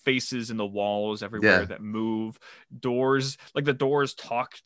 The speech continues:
Speaker 1: to, to Belle, and there's these interesting interpretations where the things come to life. I can't remember if that's also something that starts with Cocteau, these, these ideas of,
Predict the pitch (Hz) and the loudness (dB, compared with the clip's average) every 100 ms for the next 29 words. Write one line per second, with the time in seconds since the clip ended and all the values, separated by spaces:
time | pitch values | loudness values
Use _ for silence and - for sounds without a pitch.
0 | - 131 127 110 127 123 120 120 120 117 | -4 -2 -2 -6 -8 0 2 4 2 -2
1 | 120 120 - 139 139 131 117 117 123 120 | -6 -6 -10 -12 -8 -8 -8 -12 -12 -10
2 | 113 113 107 104 107 107 101 107 104 - | -8 -8 -8 -10 -10 -10 -8 -6 -6 -8
3 | 104 - 107 104 104 - - - - - | -16 -8 -8 -6 -8 -10 -14 -18 -16 -4
4 | 151 127 110 107 104 - - - - 151 | -2 -2 -2 -2 -4 -10 -20 -20 -8 -4
5 | 185 - 151 151 123 - 123 123 117 117 | 0 0 0 0 0 0 -2 -2 -6 -8
6 | - 92 107 101 101 - 110 104 110 - | -10 -10 -8 -6 -8 -4 -4 -4 -10 -10
7 | 101 - 110 101 101 98 - 107 101 98 | -10 -8 -6 -6 -6 -10 -12 -8 -6 -6
8 | 90 110 101 95 101 98 | -6 -6 -4 -4 -6 -8